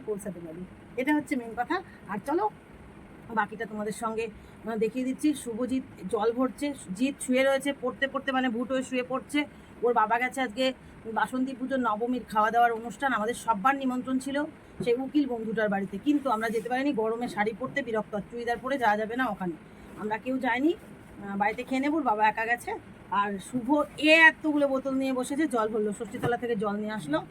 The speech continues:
আর আমরা এখন খেতে যাবো। আর এখন কিন্তু অনেকটাই বাজে, সেটা তোমাদের সঙ্গে সবটাই শেয়ার করছি। চলো, এগুলো গুছিয়ে গাছিয়ে তো নিলাম, এবার শুভজিতের বাবা আসলে একটু টাকা টাকা নেবো, তাহলে আমার যাওয়ার সব কিছু গোছানো হয়ে যাবে। চলো, আর কথা নেই, পরে দেখা করছি।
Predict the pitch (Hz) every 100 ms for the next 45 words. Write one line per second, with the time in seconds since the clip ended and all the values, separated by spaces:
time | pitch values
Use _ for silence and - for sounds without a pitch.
0 | - - - - 190 208 214 233 233 254
1 | 269 285 302 302 208 247 240 262 302 208
2 | 220 220 262 214 175 175 202 196 240 -
3 | - - 208 208 196 233 254 196 180 247
4 | - 208 202 220 311 214 156 - - -
5 | - - 214 220 208 220 - 220 214 262
6 | 277 247 254 240 220 220 214 220 226 226
7 | 220 220 233 247 254 202 220 233 269 233
8 | 220 370 - - - 196 208 202 196 190
9 | 247 196 - 220 254 196 185 190 160 156
10 | 151 - - - 311 320 240 226 220 247
11 | 262 254 214 208 214 196 180 -